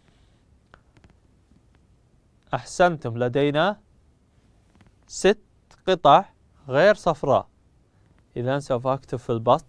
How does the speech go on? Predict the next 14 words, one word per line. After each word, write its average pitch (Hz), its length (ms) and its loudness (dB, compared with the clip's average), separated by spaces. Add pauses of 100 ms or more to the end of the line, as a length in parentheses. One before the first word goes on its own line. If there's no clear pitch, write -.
ستة، - 440 -6 (1040)
وفي 139 200 -2
المقام 160 500 -2 (2750)
عدد 131 380 -2
المجموعة 131 720 -4 (560)
بالكامل 135 480 0
ماذا 143 240 -2
يمثل؟ 131 460 -8 (1700)
صحيح، 131 560 -4
أحسنتم. 117 520 -10
إذن 123 280 -6 (260)
سوف 120 180 -6
أكتب 127 320 -8
ستة 139 480 -10